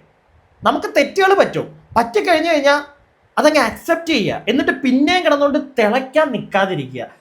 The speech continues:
ഇത് കുഞ്ഞ് വീണ്ടും ഇറങ്ങി അങ്ങ് തിളപ്പിക്കാൻ നിൽക്കുക. അങ്ങനെ നിൽക്കുമ്പോ നാട്ടുകാരെടുത്ത് വാങ്ങി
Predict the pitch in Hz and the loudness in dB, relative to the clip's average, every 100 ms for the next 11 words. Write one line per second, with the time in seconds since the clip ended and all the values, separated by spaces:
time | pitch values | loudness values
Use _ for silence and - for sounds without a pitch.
0 | - 220 - 277 311 392 285 277 370 392 | -4 -2 0 0 2 2 2 0 0 0
1 | 349 294 302 302 294 - 214 226 - 311 | 2 2 0 0 0 0 2 2 0 0
2 | 311 302 220 - 180 113 - _ _ - | 2 2 0 -4 -4 -4 -8 _ _ -2
3 | 247 349 392 339 - 311 294 254 240 - | 0 0 0 0 -2 0 0 0 -2 -4
4 | 339 339 311 254 226 - 262 262 - _ | 0 4 4 4 0 0 -2 -4 -14 _
5 | - - - 202 240 302 339 | -20 -20 -2 2 2 2 0